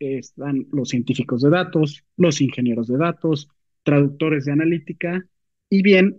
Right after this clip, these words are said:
eh, algunos business partners. Ahora, ¿cómo hacemos este levantamiento? Pues bueno, ge-, generamos un, tal cual un asis y un to be,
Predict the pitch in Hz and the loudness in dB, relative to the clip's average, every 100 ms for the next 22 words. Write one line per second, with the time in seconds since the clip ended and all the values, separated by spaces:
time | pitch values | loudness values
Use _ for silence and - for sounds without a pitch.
0 | - 147 139 135 147 143 139 120 131 - | 2 2 4 4 4 2 -2 -4 -8 -6
1 | 113 95 120 - - _ _ _ _ _ | -8 -6 -10 -14 -20 _ _ _ _ _
2 | _ _ - 143 156 143 - - 185 190 | _ _ -4 0 2 0 -2 4 6 6
3 | 190 190 _ _ 151 143 160 156 147 143 | 2 -2 _ _ -8 -6 -4 -4 -6 -8
4 | 151 147 151 151 202 226 - - _ _ | -4 -2 -4 -4 -4 -4 -6 -12 _ _
5 | _ _ _ - 156 214 180 - - - | _ _ _ 0 2 4 2 0 -10 -14
6 | - - 151 156 175 180 170 180 175 - | -6 0 2 4 4 4 4 4 4 0
7 | 151 143 160 160 165 165 156 143 233 208 | -6 -4 0 2 2 -2 -4 -2 -2 -2
8 | - - 147 143 143 143 117 101 | -6 -8 -2 0 0 0 -2 -2